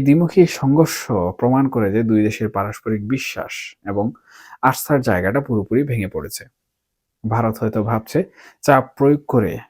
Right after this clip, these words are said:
তারা বাংলাদেশকে তাদের শর্ত মানতে বাধ্য করবে। আর বাংলাদেশও পাল্টা প্রতিক্রিয়া দেখাতে চাইছে যে আমরাও আর কোনোভাবে মাথা নত করব না।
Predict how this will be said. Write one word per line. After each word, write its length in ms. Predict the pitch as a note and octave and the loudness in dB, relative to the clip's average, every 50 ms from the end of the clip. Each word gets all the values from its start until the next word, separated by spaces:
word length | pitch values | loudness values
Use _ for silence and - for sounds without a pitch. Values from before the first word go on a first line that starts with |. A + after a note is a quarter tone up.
| _ _ _ _ _ - | _ _ _ _ _ -2
তারা 160 | B2 A2 F#2 F#2 G#2+ A#2 A#2 | 0 2 4 2 2 2 2
বাংলাদেশকে 520 | G#2+ G#2 G2 F#2+ F#2+ G2+ - - - - B2+ B2 B2 | 0 0 0 -2 -4 -4 -8 -10 -4 -2 -2 0 0
তাদের 240 | G#2+ G2+ - G2 F#2 - - _ _ _ _ _ _ - - | 0 0 0 0 -2 -4 -8 _ _ _ _ _ _ -14 -6
শর্ত 200 | - B2+ - - B2 G#2+ | -6 -6 -4 -4 -4 -2
মানতে 180 | F#2+ F#2+ C3 C3+ C#3+ | -2 -2 -2 0 0
বাধ্য 180 | B2 G#2+ G#2 - F#2+ - | 0 0 -2 -6 -8 -8
করবে। 200 | E2 D#2+ D#2 D#2+ - _ _ _ _ _ _ _ _ _ - F#2+ | -8 -10 -10 -12 -16 _ _ _ _ _ _ _ _ _ -4 -2
আর 100 | F#2 E2+ F#2 - _ _ _ _ - - _ _ - - - C3 C3+ | -2 -2 -2 -6 _ _ _ _ -20 -20 _ _ -18 -6 0 4 4
বাংলাদেশও 520 | C3+ C#3 D3+ D#3+ E3 E3 - - B2+ G#2 G2+ C3+ D#3+ E3 - - - - - | 4 6 4 2 2 0 0 0 0 0 2 2 0 -2 -6 -10 -20 -10 0
পাল্টা 340 | - C3+ C3 C3 C3 - D3 C3 - - | 2 4 4 4 4 2 0 0 0 -2
প্রতিক্রিয়া 580 | - C3+ C3+ - D3 C3+ - - - G2+ C#2+ - - - _ _ _ - - G#2+ | -4 -4 -2 -2 -4 -6 -4 -6 -4 -4 -4 -4 -8 -14 _ _ _ -8 -4 -2
দেখাতে 340 | A#2 A2+ - - B2 - A#2+ A2 - | 0 0 0 -2 -2 0 0 -2 0
চাইছে 280 | G2+ F2+ F2 - - G2 F#2 | -2 -4 -4 -4 -6 -4 -2
যে 60 | A#2+ G3 G#3 _ _ _ _ - - - - - | -2 -4 -4 _ _ _ _ -20 -20 -10 0 2
আমরাও 260 | C3 C3+ D3 D3 C3+ A#2+ A2 G#2+ | 2 4 6 6 6 6 6 4
আর 60 | C3+ E3 - | 4 2 0
কোনোভাবে 380 | B2 G#2 F#2+ F#2+ F#2 - B2 F#3 F#3 - _ _ _ _ _ - | -2 -2 -2 -2 0 0 -2 -2 -4 -8 _ _ _ _ _ -4
মাথা 220 | B2 A2+ G#2 - G2 F#2 | -2 -2 -2 -2 -4 -6
নত 120 | F#2 - D3+ - - | -4 -6 -8 -6 -6
করব 160 | A2+ F#2+ F2+ F2 - | -6 -6 -6 -12 -14
না। 60 | - | -14